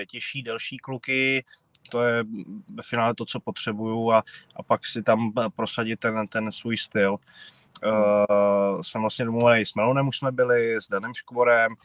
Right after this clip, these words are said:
Speaker 1: že dáme takovou skupinku, zkusím oslovit
Speaker 2: Škvor mě napadl, no.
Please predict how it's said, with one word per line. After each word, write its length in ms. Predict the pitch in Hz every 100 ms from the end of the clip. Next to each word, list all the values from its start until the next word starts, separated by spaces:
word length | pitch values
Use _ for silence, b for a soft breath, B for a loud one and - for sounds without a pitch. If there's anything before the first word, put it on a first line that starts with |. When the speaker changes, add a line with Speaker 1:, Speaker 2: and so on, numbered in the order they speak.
| B B _
Speaker 1:
že 140 | 107 107
dáme 240 | 104 110
takovou 240 | 101 117
skupinku, 960 | - - 95 113 110 - 110 110 113 113
zkusím 380 | - - - 110
oslovit 280 | 104 - 113
Speaker 2:
Škvor 100 | 107
mě 100 | 135
napadl, 320 | 127 - 110
no. 240 | 87 90